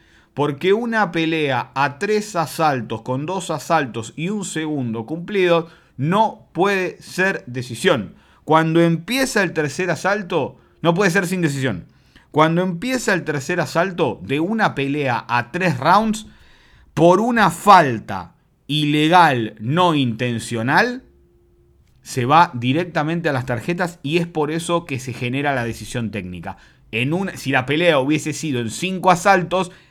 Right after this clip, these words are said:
tenía que comenzar el cuarto. Tienen que terminar los tres primeros, en el cuarto y en el quinto,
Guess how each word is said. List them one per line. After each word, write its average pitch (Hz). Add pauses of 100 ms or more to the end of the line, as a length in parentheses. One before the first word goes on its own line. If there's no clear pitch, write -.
(200)
tenía 180
que 139
comenzar 139
el 117
cuarto. 117 (920)
Tienen 143
que 135
terminar 123
los 95
tres 220
primeros, 202 (300)
en 131
el 135
cuarto 170
y 151
en 147
el 151
quinto, 131